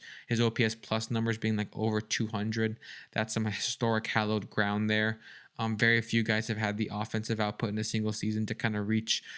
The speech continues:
some of the O P S figures he was putting up. His ability to just to get walks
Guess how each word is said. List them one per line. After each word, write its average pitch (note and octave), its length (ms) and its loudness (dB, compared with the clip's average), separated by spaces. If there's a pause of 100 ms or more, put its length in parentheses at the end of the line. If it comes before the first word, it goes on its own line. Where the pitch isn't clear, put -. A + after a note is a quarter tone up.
some - 160 0
of A#2 120 2
the A2+ 120 0
O A#2 120 2
P A#2 240 0
S G#2+ 140 0
figures A2 360 0
he A2 80 0
was G#2+ 100 0
putting G#2+ 340 0
up. G#2 260 -2
His A#2 180 0
ability A2+ 460 2
to G#2+ 100 -2
just G#2+ 200 -2
to A2 60 -2
get G#2+ 180 0
walks G#2+ 540 0